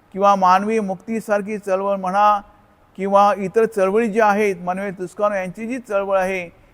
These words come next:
ह्या चळवळीची नितांत गरज आहे. आणि त्या चळवळीतूनच आज आपल्याला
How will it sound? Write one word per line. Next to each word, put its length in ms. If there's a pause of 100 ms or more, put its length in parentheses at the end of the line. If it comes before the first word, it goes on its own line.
(180)
ह्या 200 (120)
चळवळीची 440
नितांत 600
गरज 480
आहे. 220 (760)
आणि 260
त्या 280
चळवळीतूनच 1000 (140)
आज 260
आपल्याला 600